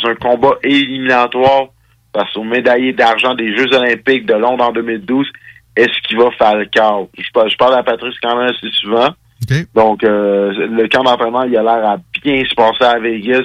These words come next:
Speaker 1: Donc, euh, on peut s'attendre à quelque chose de gros. Puis, euh,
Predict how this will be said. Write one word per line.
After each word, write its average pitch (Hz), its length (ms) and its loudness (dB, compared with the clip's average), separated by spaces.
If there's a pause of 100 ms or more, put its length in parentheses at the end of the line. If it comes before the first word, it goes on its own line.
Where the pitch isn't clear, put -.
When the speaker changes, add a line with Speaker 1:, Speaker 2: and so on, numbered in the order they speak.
Speaker 1:
Donc, 110 300 -2
euh, 98 120 0 (380)
on 92 100 -4
peut 117 140 4
s'attendre 131 340 2
à 127 80 2
quelque 120 220 -4 (260)
chose 123 300 0
de 110 60 0
gros. 107 280 -10 (1040)
Puis, 107 300 0
euh, 101 440 2